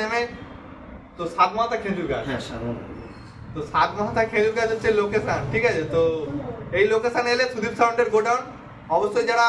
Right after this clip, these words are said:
Speaker 1: বুকিং করতে যাও, তো নতুন সেটআপ টেস্টিং হবে তো
Speaker 2: কাল হবে এক তারিখ।
Speaker 1: তো বন্ধুরা, বেশি দেরি নেই, তো আজকে আমি ভিডিও করতে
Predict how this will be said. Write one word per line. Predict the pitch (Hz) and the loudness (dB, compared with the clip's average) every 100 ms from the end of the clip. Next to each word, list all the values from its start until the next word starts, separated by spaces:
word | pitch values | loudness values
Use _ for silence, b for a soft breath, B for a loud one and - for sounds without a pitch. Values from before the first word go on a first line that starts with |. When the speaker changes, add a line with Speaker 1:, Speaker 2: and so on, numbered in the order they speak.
| 226 | 2
Speaker 1:
বুকিং | 208 233 233 | -2 -4 0
করতে | 226 220 240 | 2 2 2
যাও, | 254 262 - - - - - | 2 0 -8 -14 -12 -10 -4
তো | 175 180 | -2 0
নতুন | 196 233 - | -2 -2 2
সেটআপ | 240 247 247 - | 4 4 0 2
টেস্টিং | 208 214 240 | 2 2 2
হবে | 240 233 | 0 2
তো | 214 220 - 151 | 0 2 0 2
Speaker 2:
কাল | 165 143 | 2 0
হবে | - - - - | -6 -10 -10 -8
এক | 180 - | -6 -6
তারিখ। | - - - - - - - - - | -6 -8 -12 -18 -20 -20 -20 -20 -12
Speaker 1:
তো | - 196 | -2 0
বন্ধুরা, | 233 254 269 247 - 240 190 | 2 2 2 0 -4 -4 -2
বেশি | 202 240 208 | 0 4 6
দেরি | 226 247 | 6 4
নেই, | 269 262 - - - - - | 0 -2 -10 -16 -16 -16 0
তো | 185 180 | 4 4
আজকে | - 240 240 | 4 4 4
আমি | 254 226 | 0 -2
ভিডিও | 202 233 247 | 2 4 4
করতে | 247 | 2